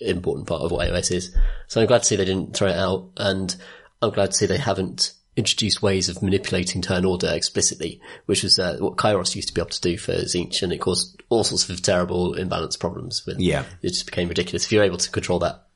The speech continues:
Speaker 1: utterly, then that's terrible. So, uh, yeah, I, I think it's, it's nice for them to keep it, just slightly adjust it.
Speaker 2: Yeah.
Speaker 1: Good.
Speaker 2: Um,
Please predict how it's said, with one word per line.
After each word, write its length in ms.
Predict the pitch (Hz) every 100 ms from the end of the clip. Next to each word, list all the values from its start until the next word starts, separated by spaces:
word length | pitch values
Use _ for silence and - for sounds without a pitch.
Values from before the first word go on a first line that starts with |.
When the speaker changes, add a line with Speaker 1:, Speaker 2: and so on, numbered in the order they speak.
| _ - -
Speaker 1:
utterly, 360 | - - - -
then 160 | 80
that's 420 | 67 - - - - - - _
terrible. 380 | - 85 87 78
So, 120 | -
uh, 200 | 92 85 92
yeah, 200 | 98 87
I, 240 | 101 104 107
I 20 |
think 100 | 113
it's, 100 | -
it's 200 | - 92
nice 240 | 90 80 -
for 80 | -
them 100 | 87
to 80 | -
keep 160 | 90
it, 120 | 90 -
just 180 | -
slightly 400 | - - - 110
adjust 260 | 104 - -
it. 80 | - _ -
Speaker 2:
Yeah. 220 | 95 73
Speaker 1:
Good. 60 | - - - - - - - - - -
Speaker 2:
Um, 480 | 117 110 107 104